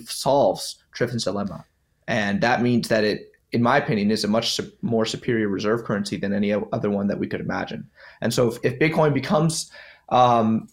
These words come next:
you know, like, more widespread and, and, and more used by especially, you know, shippers or, or importers in international trade, you could see a move by central banks to start holding, holding it as a reserve currency. And this, this brings up a really interesting game theory,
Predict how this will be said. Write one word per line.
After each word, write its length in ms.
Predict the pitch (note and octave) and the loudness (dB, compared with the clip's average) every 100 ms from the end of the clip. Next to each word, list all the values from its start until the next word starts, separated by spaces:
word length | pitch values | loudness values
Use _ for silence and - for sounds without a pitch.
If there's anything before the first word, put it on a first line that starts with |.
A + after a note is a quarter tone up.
| _ | _
you 140 | C3 B2 | 0 4
know, 180 | A2 | 4
like, 380 | A2+ A2 G2+ - D3 | 4 2 0 -4 0
more 240 | C3 B2+ | 2 4
widespread 720 | A2+ A#2 B2 - - A#2 C#3+ | 4 4 2 -2 0 2 4
and, 240 | B2 A2 G#2 | 4 2 2
and, 360 | A2+ G#2+ G#2 - | 0 2 0 -2
and 160 | G#2+ G#2+ | -2 0
more 200 | A2+ G#2 | 0 0
used 560 | G2+ A2+ B2+ B2 - | 0 0 0 -4 -4
by 460 | A2+ A2 G#2 G#2 - | 0 2 0 -2 -4
especially, 680 | A2 - A#2 - G#2+ F#2 - - - | -6 -4 -2 -2 -2 -4 -8 -18 -6
you 100 | G#2+ | -4
know, 300 | G2+ G2+ - _ _ _ _ | -2 -4 -12 _ _ _ _
shippers 560 | - - - C3+ C#3+ C3+ | -4 -2 0 2 2 2
or, 220 | A2+ G#2+ | 0 0
or 300 | - G#2 G2+ A#2 | 0 -2 -2 -4
importers 500 | B2 B2+ B2 C3+ B2+ | -4 -2 -2 0 0
in 80 | |
international 540 | A2 A2+ G#2+ A2 - G2 | 2 2 0 -2 -6 -6
trade, 320 | - A2+ A#2+ | -2 -2 0
you 80 | A#2 | -2
could 140 | B2 | -2
see 440 | - A#2 A2 A2 - - G#2+ | 0 0 2 0 -6 -8 -2
a 80 | |
move 360 | A2 A2+ A#2+ A2+ | 2 4 2 2
by 140 | A2 | 0
central 340 | G#2 A2+ G#2+ G2 | 2 0 -2 -2
banks 280 | A2 A2+ - | 0 -2 -4
to 60 | |
start 280 | - A2 - | 0 0 0
holding, 480 | A#2+ A2+ A2 - - - | 0 0 0 -2 -6 -6
holding 320 | B2 A2+ G2+ | -2 0 0
it 80 | F#2+ | 0
as 160 | G2 | -2
a 60 | F#2+ | -4
reserve 320 | G2+ C3 C3+ | 0 -2 0
currency. 340 | G#2+ F2+ - | -4 -4 -2
And 80 | G2+ | 0
this, 240 | C#3+ - C3 | 2 0 -2
this 140 | C3 | -4
brings 320 | - C#3 C3+ | -2 0 2
up 160 | B2 A#2+ | 2 2
a 80 | A#2 | 2
really 180 | A#2+ | 2
interesting 400 | A2 A2 - G#2 | 2 -2 -4 -2
game 260 | G2+ A#2+ C3+ | 2 0 0
theory, 400 | - G2 F2 | -2 -2 -2